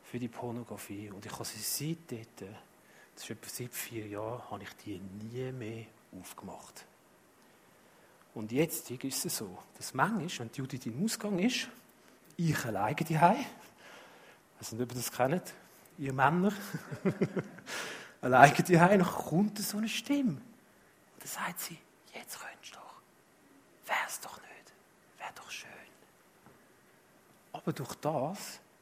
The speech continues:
dass schon lange die Türe zu ist, hat es wirklich keine Kraft mehr. Ich glaube, wo ich dort noch in dem Innen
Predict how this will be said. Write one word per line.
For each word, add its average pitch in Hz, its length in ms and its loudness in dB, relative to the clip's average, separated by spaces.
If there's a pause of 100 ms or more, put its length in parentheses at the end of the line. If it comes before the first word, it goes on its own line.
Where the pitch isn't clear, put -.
(120)
dass - 220 -4
schon 113 300 -4
lange 185 460 -8
die 139 60 -18 (160)
Türe 156 180 -10
zu 143 280 -10
ist, 92 260 -12 (680)
hat - 200 -6
es - 160 -10
wirklich 123 200 -10
keine 113 100 -10
Kraft - 400 -14
mehr. 101 100 -16 (760)
Ich - 100 -8
glaube, 135 240 2
wo 139 120 2
ich 147 160 -2
dort 143 260 0
noch 147 160 0
in 147 120 -2
dem 139 200 4
Innen 139 320 0